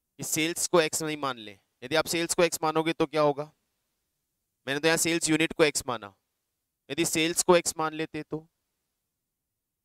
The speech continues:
Sales को X मानते तो profit point five या पॉइंट वन एक्स होता, तो हर जगह सौ हंड्रेड से divide हो जाता,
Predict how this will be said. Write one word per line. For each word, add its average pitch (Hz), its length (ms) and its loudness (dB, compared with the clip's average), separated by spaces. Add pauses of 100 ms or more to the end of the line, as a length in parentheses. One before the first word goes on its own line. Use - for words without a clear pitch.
(1500)
Sales 170 320 0
को 196 100 6
X 180 220 2
मानते 170 340 -2
तो 175 140 4
profit 160 540 4
point 160 300 2
five 147 500 -2 (340)
या 147 160 2
पॉइंट 160 260 2
वन 151 280 4
एक्स 156 260 0
होता, 101 200 -4 (1800)
तो 135 40 -8
हर 165 160 2
जगह 175 240 -2
सौ 165 180 4 (340)
हंड्रेड 151 300 -10
से 180 120 -8
divide 170 300 -2
हो 180 80 4
जाता, 156 320 -8